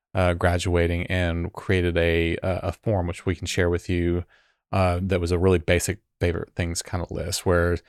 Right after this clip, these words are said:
that might sound like that's really expensive, but there's ways to do this where it's pretty, pretty simple and not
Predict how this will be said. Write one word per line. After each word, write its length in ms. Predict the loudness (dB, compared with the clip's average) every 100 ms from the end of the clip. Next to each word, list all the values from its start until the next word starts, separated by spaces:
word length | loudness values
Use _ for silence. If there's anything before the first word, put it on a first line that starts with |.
| _ _ _ 2
that 80 | 4
might 160 | 6
sound 180 | 4 2
like 140 | 2 -2
that's 180 | -2
really 160 | 0 0
expensive, 640 | 0 2 2 2 0 -2 -2
but 160 | -6 -4
there's 220 | -2 0 4
ways 200 | 2 2
to 100 | -2
do 180 | 0 2
this 260 | 2 0
where 220 | 0 2
it's 180 | 0 -4 -10 _
pretty, 440 | 0 0 0 -4 -4
pretty 220 | 0 0
simple 380 | 0 -2 0 0
and 120 | 0
not 240 | 0 0